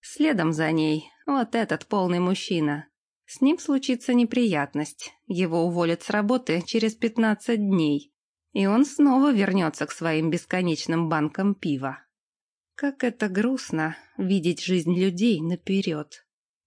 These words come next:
Точнее, видеть план, по которому она должна идти.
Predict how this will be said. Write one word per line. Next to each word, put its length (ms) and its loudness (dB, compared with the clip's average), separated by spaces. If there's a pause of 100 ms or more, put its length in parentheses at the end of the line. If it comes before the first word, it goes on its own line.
(120)
Точнее, 680 2
видеть 420 0
план, 420 0
по 140 -6
которому 540 0
она 160 0
должна 580 0
идти. 560 -8